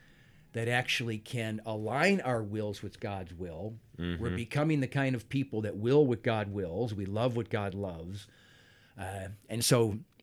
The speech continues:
Speaker 1: uh, through penance and repentance, this is, this is very important for Aquinas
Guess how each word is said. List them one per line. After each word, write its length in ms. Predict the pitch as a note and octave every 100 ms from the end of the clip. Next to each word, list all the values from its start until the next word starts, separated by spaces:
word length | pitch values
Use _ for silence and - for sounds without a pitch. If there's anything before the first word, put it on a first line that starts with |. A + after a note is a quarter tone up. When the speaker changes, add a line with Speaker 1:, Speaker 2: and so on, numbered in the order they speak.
| _ -
Speaker 1:
uh, 100 | G#2
through 280 | - - D3
penance 500 | A2+ C#3+ C#3+ C3 -
and 100 | A2
repentance, 600 | G#2 - C#3 C#3+ D3 C#3
this 180 | A#2+ A#2
is, 60 | B2 -
this 180 | A2+ A2+
is 80 | A2+
very 180 | B2
important 400 | A#2 G#2 A#2+ A2+
for 120 | - A2
Aquinas 540 | - A#2 A2 G#2+ -